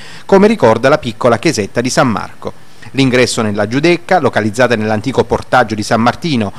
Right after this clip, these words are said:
e presso l'omonima porta, permette di muoversi in quelli che erano gli spazi alla Lecce ebraica,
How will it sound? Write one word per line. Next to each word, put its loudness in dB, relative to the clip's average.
e 0
presso 0
l'omonima 2
porta, 0
permette 2
di 0
muoversi 2
in -2
quelli 0
che -2
erano 2
gli -4
spazi 0
alla 2
Lecce 0
ebraica, -2